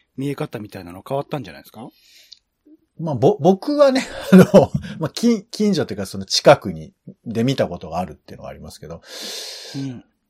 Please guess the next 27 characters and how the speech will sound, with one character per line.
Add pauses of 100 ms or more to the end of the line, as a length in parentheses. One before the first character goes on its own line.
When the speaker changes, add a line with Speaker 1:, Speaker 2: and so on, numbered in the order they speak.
(220)
Speaker 2:
こ
う、
ま
あ
で
も、 (160)
恩
返
し
シ
リ
ー
ズ
は
結
構
い
ろ
い
ろ
あ
り
そ
う
で
す
ね。